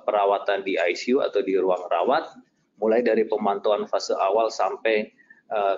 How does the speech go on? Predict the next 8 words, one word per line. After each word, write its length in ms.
kita 480
lakukan 480
kriteria 720
kapan 320
pasien 320
ini 160
boleh 320
dipulangkan. 640